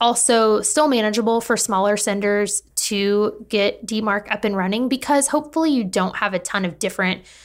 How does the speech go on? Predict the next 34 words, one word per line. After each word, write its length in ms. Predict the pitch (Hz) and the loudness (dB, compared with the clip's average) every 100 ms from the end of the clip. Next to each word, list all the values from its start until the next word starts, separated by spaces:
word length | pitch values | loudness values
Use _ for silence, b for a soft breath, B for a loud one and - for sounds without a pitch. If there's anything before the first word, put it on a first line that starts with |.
| B | B
streams 640 | - - 208 190 175 170 | -6 -4 0 0 0 0
of 140 | 190 175 | 0 2
mail 460 | 175 160 175 170 208 | 2 2 2 0 0
that 120 | 180 | 2
are 80 | 175 | 2
coming 220 | 185 180 | 0 -2
from 200 | 170 170 | -2 -4
different 260 | 175 - - | -4 -6 -6
sources. 500 | - - - - - _ _ _ _ _ _ - | -4 -4 -6 -6 -8 _ _ _ _ _ _ -4
So 480 | - 254 240 240 - | 2 6 6 4 4
once 320 | 247 269 - | 2 2 4
you're 120 | 277 | 2
confident 480 | 262 240 233 240 240 | 4 2 2 2 2
on 240 | 214 208 214 | 0 0 0
P 180 | 233 | -2
equals 280 | 208 196 180 | -2 -2 -2
quarantine, 560 | - 285 285 302 294 302 | 2 2 4 2 0 0
you've 220 | 269 208 | -4 -4
been 140 | 214 | 0
watching 360 | 240 214 - 220 | 2 0 0 -2
your 100 | 202 | 0
reports 400 | 190 190 226 - | 0 0 -2 -2
for 120 | 220 | -2
a 60 | 202 | 0
while, 600 | 220 269 277 285 285 - | 2 4 4 4 2 0
and 280 | 220 202 202 | -2 -2 0
none 180 | 214 240 | 0 0
of 120 | 233 | 0
your 200 | 214 185 | 0 0
legit 500 | 175 156 190 185 - | 0 -2 -2 -2 0
mail 280 | 240 262 277 | 0 0 -2
is 140 | 269 | -2
being 280 | 277 269 262 | -2 -2 -2
stopped, 560 | - - 214 - - | -2 0 0 0 -4